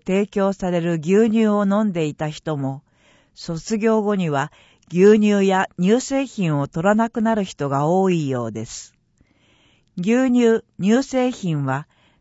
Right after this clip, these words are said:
手軽にタンパク質やカルシウムを取ることができますので、成長期の子どもだけではなく、働く世代の健康増進や高齢者の低栄養予防にも効果的です。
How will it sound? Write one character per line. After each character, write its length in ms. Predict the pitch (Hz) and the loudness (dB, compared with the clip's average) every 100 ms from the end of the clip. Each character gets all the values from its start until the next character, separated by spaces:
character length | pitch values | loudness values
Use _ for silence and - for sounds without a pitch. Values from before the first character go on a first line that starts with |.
| _ | _
手 140 | - 202 | -2 2
軽 240 | 220 220 | 2 2
に 220 | 202 208 | 2 0
タ 220 | - 208 220 | 0 -2 0
ン 40 | |
パ 180 | 240 240 | -2 -4
ク 120 | 240 | -6
質 260 | - - 185 | -10 -4 -2
や 180 | 170 | -2
カ 180 | 170 190 | -4 -2
ル 120 | 214 | -2
シ 200 | 233 262 | -2 -4
ウ 80 | 254 | -2
ム 160 | 202 160 | 0 0
を 80 | 151 | -2
取 160 | 190 | -4
る 80 | 190 | -4
こ 120 | 160 | -4
と 120 | 156 | -6
が 120 | 143 143 | -4 -4
で 140 | 147 | -4
き 140 | 180 | -4
ま 160 | 180 180 | -2 -2
す 160 | - 165 | -4 -4
の 140 | 135 | -4
で、 260 | 131 135 - _ _ _ _ _ | -4 -8 -12 _ _ _ _ _
成 320 | - 208 202 | -2 2 2
長 240 | 208 196 | 2 0
期 160 | 180 165 | 0 -2
の 140 | 156 | -4
子 140 | - 170 | -2 -2
ど 140 | 185 | 0
も 140 | 208 202 | 0 0
だ 160 | 202 | -2
け 120 | 214 | -2
で 140 | 190 170 | -2 0
は 180 | 160 151 | 0 -2
な 160 | 151 | -6
く、 260 | - 139 143 _ _ _ | -8 -12 -12 _ _ _
働 500 | - 180 202 202 208 | -10 -4 0 0 0
く 60 | - | -4
世 180 | - 185 | -4 -2
代 280 | 175 160 | 0 0
の 200 | 147 143 | -2 -4
健 320 | 143 175 202 220 | -4 -2 -2 -2
康 200 | 214 220 | 0 0
増 260 | 185 196 220 | 0 0 0
進 360 | - 196 185 | -4 -4 -2
や 240 | 165 170 180 _ _ _ _ _ | -2 -4 -6 _ _ _ _ _
高 260 | 240 247 262 | -2 2 2
齢 200 | 262 262 | 2 0
者 160 | 202 | -2
の 180 | 151 147 | -2 -4
低 400 | - 208 233 - | -4 -2 -2 -2
栄 260 | 220 233 214 | 0 2 2
養 220 | 160 139 | 2 0
予 180 | 147 151 | 0 -2
防 280 | 170 208 202 | 0 0 0
に 140 | 190 | -2
も 240 | 147 117 - | -2 -6 -6
効 240 | 170 185 | -4 -2
果 160 | - 170 | -4 -6
的 300 | 165 - 139 | -6 -8 -6
で 160 | 131 | -8
す。 240 | 139 - | -8 -18